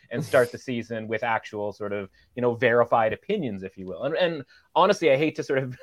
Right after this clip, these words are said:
Speaker 1: <laughs> go to bat for the Toronto Maple Leafs here, but, like, yeah, what's done is done, right? Like, the playoffs of years past, like, that happened. That's not going to change by anything they do, not just in December or October or November,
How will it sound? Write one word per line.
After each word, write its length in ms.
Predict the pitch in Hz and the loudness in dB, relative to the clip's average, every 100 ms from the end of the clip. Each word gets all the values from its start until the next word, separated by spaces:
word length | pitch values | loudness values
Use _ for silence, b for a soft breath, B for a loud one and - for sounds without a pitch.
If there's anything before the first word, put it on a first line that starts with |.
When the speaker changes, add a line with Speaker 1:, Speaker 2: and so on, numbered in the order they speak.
| - | -6
Speaker 1:
<laughs> 200 | 208 - - | -6 -4 2
go 160 | 147 | 4
to 60 | 135 | 4
bat 340 | 117 127 143 - | 4 6 4 0
for 260 | 127 123 120 | 2 4 2
the 160 | 113 | -4
Toronto 240 | - 123 113 | 0 0 0
Maple 280 | 160 220 | -2 -2
Leafs 220 | 139 113 - | -4 -4 -4
here, 140 | 127 | -2
but, 160 | 143 143 | 0 2
like, 260 | 156 160 _ _ _ _ | 2 0 _ _ _ _
yeah, 120 | 233 | 6
what's 360 | 220 175 233 240 | 6 8 6 8
done 260 | 196 226 226 | 4 4 4
is 340 | 196 226 170 | 4 2 4
done, 420 | 175 185 156 98 95 | 4 4 2 -2 0
right? 280 | 135 170 | 4 4
Like, 140 | 151 139 | 2 -4
the 80 | 135 | -6
playoffs 480 | - 170 165 160 | 2 4 4 2
of 160 | - 143 | 0 -4
years 240 | 151 147 | -4 -4
past, 400 | - 165 170 135 | 0 2 4 4
like, 160 | 139 127 | 0 2
that 160 | 147 175 | 2 4
happened. 480 | 147 139 135 147 143 B | 4 4 2 -8 -8 B
That's 200 | - 151 | -2 0
not 180 | 175 165 | 2 0
going 160 | 170 160 | 0 -4
to 40 | |
change 340 | 135 156 151 131 | -6 -8 -8 -2
by 120 | 131 | 0
anything 340 | 127 151 160 | 0 -4 -4
they 140 | 147 143 | -4 -4
do, 420 | 131 143 139 123 b b | -2 -2 -2 -4 b b
not 260 | 120 143 156 | 2 2 2
just 220 | 175 - | -4 -2
in 80 | 156 | -6
December 680 | 131 - 139 135 131 127 | -6 0 0 2 2 4
or 120 | 120 110 | 4 2
October 440 | - 135 127 120 | 0 -4 0 -2
or 40 | 104 | -2
November, 480 | 101 180 185 170 | -4 0 0 0